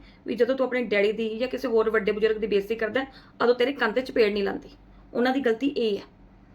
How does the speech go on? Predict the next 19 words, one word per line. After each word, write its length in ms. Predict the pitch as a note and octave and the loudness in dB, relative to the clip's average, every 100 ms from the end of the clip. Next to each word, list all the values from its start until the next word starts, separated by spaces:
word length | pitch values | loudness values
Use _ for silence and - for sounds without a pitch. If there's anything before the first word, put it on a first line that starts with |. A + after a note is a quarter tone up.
| - - - - | -20 -20 -8 0
ਤਾਂ 160 | B3+ | 2
ਤੇਰੀ 180 | C4+ C4+ | 4 2
ਜ਼ੁਬਾਨ 280 | A#3+ A#3+ B3 | 2 2 2
ਹੁਣ 140 | C4 | 0
ਇੰਨੀ 260 | D4+ A#3+ A#3 | 0 0 0
ਖੁੱਲ 220 | A3+ G#3+ | 0 -2
ਗਈ, 160 | B3 D#4 | 0 -4
ਤੂੰ 200 | - - | -4 -2
ਉਹਨਾਂ 200 | B3 A3+ | 0 0
ਦੀ 80 | A3 | 0
ਵੀ 80 | A#3 | -2
ਬੇਇੱਜ਼ਤੀ 320 | G#3 G3 F#3+ | -2 -2 -4
ਕਰ 140 | A2+ - | -10 -12
ਰਹੀ 80 | |
ਹੈ। 80 | - - - - - - - - | -16 -20 -20 -20 -20 -20 -20 -6
ਅੱਗੇ 200 | A#3 G#3+ | -2 0
ਤੁਸੀਂ 200 | C4 C4 | 0 0
ਦੇਖਿਓ, 320 | A#3 A3 C4+ C#4 | 0 0 -2 -2
ਇੰਨੀ 440 | B3 B3+ C#4 | 0 2 2